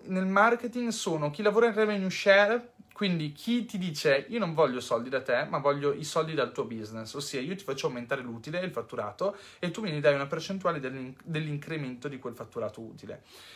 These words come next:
Chi guadagna veramente tanto, anche noi ad esempio, usiamo questa strategia qua. La maggior parte dei business che creiamo, su cui andiamo a lavorare, noi non, gli diciamo "Guarda, noi non ti costeremo niente, perché in questo momento non ti chiediamo niente, noi ti faremo guadagnare, ti faremo guadagnare tanto e vogliamo una percentuale su quei guadagni".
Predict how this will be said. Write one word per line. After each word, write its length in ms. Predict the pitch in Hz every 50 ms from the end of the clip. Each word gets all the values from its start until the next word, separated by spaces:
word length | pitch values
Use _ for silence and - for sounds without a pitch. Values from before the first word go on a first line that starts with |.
| - - -
Chi 120 | - 247
guadagna 320 | 214 226 202 185 175 170 160
veramente 360 | 160 165 165 175 180 175 170
tanto, 580 | 160 170 165 165 160 156 190 190 214 226 220 - -
anche 340 | 90 127 143 139 135 -
noi 240 | 147 135 127 123 147
ad 80 | 165 185
esempio, 440 | 190 139 120 113 117 120 165 165 -
usiamo 300 | 170 151 131 147 120 127
questa 220 | - 147 143 -
strategia 440 | 143 - 151 - - 135 120 - 123
qua. 220 | - - 113 - - -
La 60 | -
maggior 260 | 139 131 131 135 147 143
parte 220 | 160 156 151 147
dei 120 | 139 135
business 360 | 131 151 160 151 139 131 123 -
che 140 | - 135
creiamo, 420 | 117 - 131 131 143 143 139 127 123
su 160 | - - 135
cui 140 | - - 156
andiamo 220 | 143 135 127 135
a 20 | 139
lavorare, 460 | 143 147 160 156 143 143 156 175 185
noi 200 | 175 139 135 127
non, 180 | 123 120 127 123
gli 160 | - 143 135
diciamo 320 | 131 131 131 - 131 117 117
"Guarda, 320 | 139 156 139 120 113 110 -
noi 280 | 147 160 165 143 -
non 180 | - 139 135 131
ti 80 | -
costeremo 440 | 127 143 143 143 - 139 135 139 143
niente, 500 | 139 151 156 135 117 120 117 120 120 - - - - - _ _
perché 220 | - 131 - 143
in 100 | 143 131
questo 200 | 135 143 147 160
momento 240 | 147 143 143 143 170
non 140 | 165 143 127
ti 80 | 120 120
chiediamo 340 | - 135 123 127 123 123 123
niente, 380 | 123 120 113 110 107 - 117
noi 140 | 123 143 156
ti 120 | 156 165
faremo 260 | - - 127 123 123 120
guadagnare, 720 | 131 135 131 143 147 135 113 104 110 117 160 190 - - _ _ - - - - _ _
ti 120 | - -
faremo 220 | 139 139 143 139
guadagnare 420 | 131 139 135 139 143 147 147 170 170
tanto 480 | - 151 117 117 123 123 151 175 175
e 60 | - 165
vogliamo 240 | 147 147 139 123
una 120 | 127 135 135
percentuale 480 | 147 143 139 - 156 151 143 123 120
su 140 | 120 - 143
quei 140 | 139 135 131
guadagni". 460 | 120 123 113 110 107 110 113 117 117